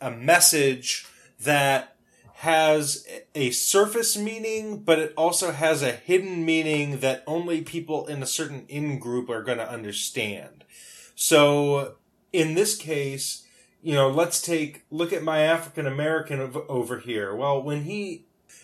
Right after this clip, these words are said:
on face value, when you say that, right, that, that little clip, you can say, "Well, he, his, uh, my, my African American voter, he's here at my rally. He's here to support me. He's one of mine,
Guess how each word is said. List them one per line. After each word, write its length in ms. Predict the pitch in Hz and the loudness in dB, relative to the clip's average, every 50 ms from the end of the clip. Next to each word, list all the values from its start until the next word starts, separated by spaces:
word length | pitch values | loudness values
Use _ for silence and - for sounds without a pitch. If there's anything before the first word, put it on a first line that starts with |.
| - _ - | -10 _ 2
on 220 | 170 170 160 147 | 4 4 4 2
face 360 | 135 - 185 220 240 226 - | -2 0 0 2 2 0 -2
value, 500 | 131 127 143 156 180 170 147 135 131 127 120 | 0 2 4 6 6 6 6 4 2 0 0
when 120 | 131 131 | -2 -4
you 120 | 143 143 | -4 -4
say 260 | 139 - 156 165 175 165 | -2 0 2 2 2 0
that, 520 | 127 120 113 110 110 110 110 - - _ _ _ _ _ _ _ - _ _ _ _ _ - | 0 -2 -2 -2 -2 -2 -4 -8 -14 _ _ _ _ _ _ _ -20 _ _ _ _ _ -6
right, 240 | 127 135 127 127 - | -4 -2 -2 0 0
that, 300 | 151 147 151 151 127 127 | 2 2 0 0 -2 0
that 240 | 147 151 175 175 170 | 2 2 2 2 2
little 200 | 160 143 131 113 | 0 0 -2 -4
clip, 400 | - - 131 123 123 123 - - - - - - - _ _ _ _ _ | -6 -4 -2 0 0 -2 -4 -10 -20 -20 -20 -20 -20 _ _ _ _ _
you 100 | - 175 | -10 -8
can 100 | 185 190 | -4 -2
say, 120 | - 208 196 | 2 2 2
"Well, 200 | 202 208 208 208 | 2 2 2 0
he, 140 | 208 208 202 | 0 -2 -4
his, 420 | 208 170 151 147 180 165 147 - | -6 -8 -6 -6 -6 -4 -4 -2
uh, 300 | 185 175 175 170 160 - 131 | 0 2 4 4 2 2 0
my, 300 | 127 139 151 156 151 156 | -2 0 0 0 -2 -4
my 160 | 147 139 139 | -4 -4 -2
African 320 | 147 160 165 165 - - 180 | 0 0 0 -2 -2 -6 -4
American 340 | 185 190 185 185 165 143 | -4 -4 -4 -4 -4 -4
voter, 400 | 127 135 127 117 113 110 113 110 - | -2 0 0 0 0 -2 -2 -4 -4
he's 240 | 139 139 143 139 143 | -4 -4 -4 -4 -4
here 240 | 143 131 165 165 165 | -4 -2 2 2 2
at 100 | 165 160 | 2 2
my 160 | 165 165 165 | 2 2 2
rally. 460 | 165 170 175 170 156 131 113 107 104 | 2 4 4 4 4 2 2 -2 -4
He's 180 | 104 127 127 - | -4 -4 -4 -2
here 320 | 160 151 151 147 143 143 | 0 0 2 2 2 2
to 220 | 143 - - 151 143 | 0 -2 -4 -4 -4
support 420 | - 147 139 - 160 151 139 147 | -4 -4 -2 -2 0 0 0 0
me. 200 | 165 160 127 110 | -2 -2 -2 -2
He's 340 | 101 110 113 113 - - - | -2 -2 -2 -2 -4 -6 -6
one 200 | 135 135 139 139 | -2 -2 0 0
of 80 | 135 | 2
mine, 520 | 139 151 156 147 135 117 107 98 90 87 | 2 2 2 4 2 2 0 -4 -6 -10